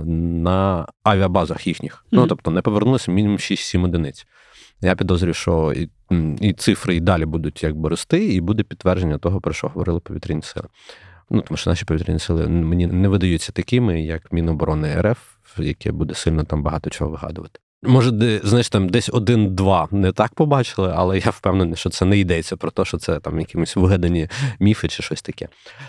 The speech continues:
Speaker 1: А, поводять себе вони значно акуратніше, ну, тобто, зо-, зона, м, в якій працюють, вже не така. А, тобто вони перестраховуються, і, і я думаю, що тепер це момент такий, що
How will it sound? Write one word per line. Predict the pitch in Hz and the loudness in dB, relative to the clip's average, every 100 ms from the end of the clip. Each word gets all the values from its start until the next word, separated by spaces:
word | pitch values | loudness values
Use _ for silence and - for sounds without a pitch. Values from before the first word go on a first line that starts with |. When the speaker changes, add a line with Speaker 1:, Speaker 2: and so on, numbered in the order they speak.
| - - | -20 -4
Speaker 1:
А, | - 98 98 98 95 95 92 87 - - - | 2 4 4 2 2 2 0 -2 -10 -16 -8
поводять | - 113 151 - | 0 2 2 0
себе | 123 123 | 0 2
вони | 120 117 92 85 90 87 | 2 0 -2 -4 -4 -2
значно | 82 76 78 101 | 0 2 2 0
акуратніше, | 92 120 151 170 - 104 | 0 0 2 -2 -2 -2
ну, | 107 | 0
тобто, | 101 - 95 78 - | 0 0 -2 -2 -6
зо-, | 85 85 98 - | -4 0 0 0
зона, | 85 110 110 92 85 | 2 2 4 2 0
м, | 67 85 87 85 85 | -2 -4 -2 0 -2
в | 80 | -2
якій | 90 - 98 | -2 -2 -2
працюють, | 90 - - 80 78 - - | -2 -2 -4 -2 -2 -8 -10
вже | 82 90 | -2 0
не | 76 | 0
така. | 80 73 76 73 69 - - - - - - | -2 -2 -2 -4 -6 -16 -20 -20 -18 -16 -2
А, | 85 78 | 0 2
тобто | - 98 | 2 4
вони | 107 | 4
перестраховуються, | 104 92 - - 170 233 131 110 110 _ - | 2 0 0 0 2 2 0 -4 -6 _ -4
і, | 92 95 98 98 95 92 | 0 2 2 2 2 0
і | 90 82 67 87 | 0 0 0 0
я | 98 | 2
думаю, | 113 104 98 98 | 2 2 0 0
що | - - 90 87 85 85 80 80 76 71 | -4 -2 0 2 0 0 0 -2 -2 -4
тепер | - - 117 | -2 0 0
це | - | 2
момент | 101 92 107 | 2 4 2
такий, | 101 - 98 | 0 -2 -2
що | 101 - | -2 -4